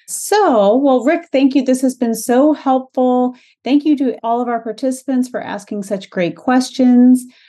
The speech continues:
It's been really fun working with you. And this is a really exciting area in our field, and it, it's gonna be exciting to see where it goes.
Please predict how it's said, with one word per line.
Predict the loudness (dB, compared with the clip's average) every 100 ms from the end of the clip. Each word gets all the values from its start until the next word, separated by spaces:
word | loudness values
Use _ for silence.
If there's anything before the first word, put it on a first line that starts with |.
| -12
It's | -8
been | -2 -2 0
really | 0 0
fun | 0 -4 -2 -2
working | -4 -4 -6
with | -6 -6 -6
you. | -4 -2 -2 -2 -4 -6
And | -6 -4 -4 -6 -6 -8
this | -8 -4
is | -4
a | -2
really | -4 -2 0 0 -4
exciting | -10 -8 -4 -2 0 -2 -4 -6 _ _ _ -4
area | 2 4 4
in | 2
our | 0 -4
field, | -4 -4 -2 -2
and | -2 -4
it, | -6 -8 -8
it's | -10 -10
gonna | -4 -2 0
be | -2 -4
exciting | -6 -6 -4 -4
to | -4
see | -6 -10 -8
where | -6 -6
it | -4
goes. | -4 -4 -6 -12